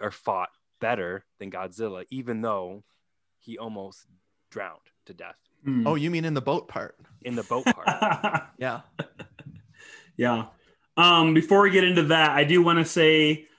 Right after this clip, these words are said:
Speaker 2: I kind of agree with you, Steven. So I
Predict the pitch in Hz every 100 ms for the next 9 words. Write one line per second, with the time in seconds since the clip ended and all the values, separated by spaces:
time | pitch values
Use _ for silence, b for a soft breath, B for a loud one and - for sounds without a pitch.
0 | b b 143 160 175 202 196 160 139 139
1 | 151 175 180 190 - 202 185 180 185 190
2 | 180 - 160 156 151 139 147 165 185 180
3 | 180